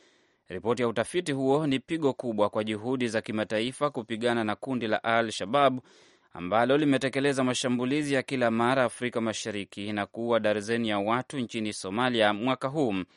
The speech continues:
licha ya ongezeko la mashambulizi ya angani yanayofanywa na jeshi la Marekani. Vipimo vya maabara vili-, vya maabara vilivyoangazia mashambulizi ishirini tangu Julai mwaka elfu mbili kumi na nane vinasema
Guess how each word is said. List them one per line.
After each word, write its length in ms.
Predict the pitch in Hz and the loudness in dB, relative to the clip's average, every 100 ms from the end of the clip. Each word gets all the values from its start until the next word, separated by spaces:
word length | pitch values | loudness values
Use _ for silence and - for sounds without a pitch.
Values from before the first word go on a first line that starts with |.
| _ _ _ - | _ _ _ -8
licha 320 | 95 117 117 | -4 0 2
ya 60 | |
ongezeko 560 | 110 107 101 110 143 143 | 2 2 0 -2 -2 0
la 80 | 120 | 0
mashambulizi 640 | 110 120 110 113 120 110 | 0 -2 -4 -2 -2 0
ya 140 | 107 | 0
angani 440 | 107 101 110 123 135 | 0 2 2 2 0
yanayofanywa 580 | 113 107 98 117 110 104 | 0 0 -2 -2 -2 -2
na 140 | 101 | -2
jeshi 500 | 110 107 - 95 92 - | -2 -4 -4 -8 -10 -6
la 160 | 113 104 | -2 -2
Marekani. 640 | 95 92 - 92 92 87 - - - - _ _ _ | -2 -6 -6 -4 -4 -6 -10 -20 -20 -20 _ _ _
Vipimo 340 | - 160 175 156 | -2 2 2 4
vya 140 | 143 | 4
maabara 580 | 135 131 131 135 139 156 | 6 4 6 6 4 2
vili-, 300 | 143 143 143 _ - | 0 -2 -2 _ 0
vya 120 | 135 | 4
maabara 520 | 135 127 110 107 117 | 6 4 6 6 4
vilivyoangazia 800 | 117 127 120 117 110 110 120 131 | 2 -2 0 0 2 0 2 0
mashambulizi 640 | 110 - 107 110 117 104 | 0 -2 -4 -4 -4 -4
ishirini 460 | 104 - 110 117 110 | -6 -6 -6 -4 -4
tangu 320 | - 110 107 | -4 -4 -4
Julai 380 | 101 104 113 123 | -4 0 0 2
mwaka 300 | 110 107 - | 0 -2 -2
elfu 260 | 101 95 107 | -6 -6 -6
mbili 280 | 107 107 101 | -4 -4 -6
kumi 240 | 107 107 | -6 -4
na 100 | 98 | -2
nane 320 | 101 117 131 | 0 0 -2
vinasema 600 | 120 113 110 - 123 95 | -2 -2 -2 -2 -2 -2